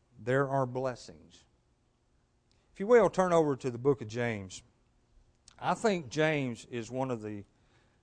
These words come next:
uh, or certain passages out of the book of James, is some of the best information that we have on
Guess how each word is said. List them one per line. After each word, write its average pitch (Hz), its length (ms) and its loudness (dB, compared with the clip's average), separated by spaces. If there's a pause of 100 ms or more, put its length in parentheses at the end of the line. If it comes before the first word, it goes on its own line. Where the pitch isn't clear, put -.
(180)
uh, 101 380 -10 (760)
or 110 220 -8 (400)
certain 165 300 2
passages 120 600 0
out 117 140 2
of 107 60 -6
the 104 60 -12
book 113 220 -6
of 104 60 -14
James, 104 420 -12 (1500)
is 123 160 -10
some 196 220 0
of 175 60 -4
the 139 80 2
best 170 520 2 (1500)
information 147 680 -2
that 123 120 -6
we 120 160 -4
have 143 300 2
on 123 240 -2